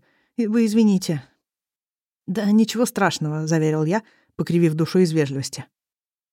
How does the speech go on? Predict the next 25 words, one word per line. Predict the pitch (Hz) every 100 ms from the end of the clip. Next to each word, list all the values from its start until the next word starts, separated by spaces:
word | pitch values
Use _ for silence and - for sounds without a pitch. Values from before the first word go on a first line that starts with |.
| _ -
«Ой, | 269
да | 254 277
страшное, | 269 320 - 214
страшное», — | 180 202 240 269 208 143 - -
засмеялась | 170 - 170 147 156 -
уборщица, | 160 202 - 190 170
замахав | 165 160 175 165
на | 160
меня | 156 160 151
рукой. | 160 175 143 - _ _ _ _ _ _
«Сама | - 254 254
знаю, | 208 180 151 - _
тут | - 247
просто | 269 - 277
акустика | 285 370 247 196
в |
коридоре, | - 208 214 196 156
как | 262
в | -
концертном | 302 339 311 320
зале. | 277 196 143 139 _ _ _ _
Мне | 240 262
бы | 285
слух | 285 339 -
нормальный, | 262 240 208 170 160 170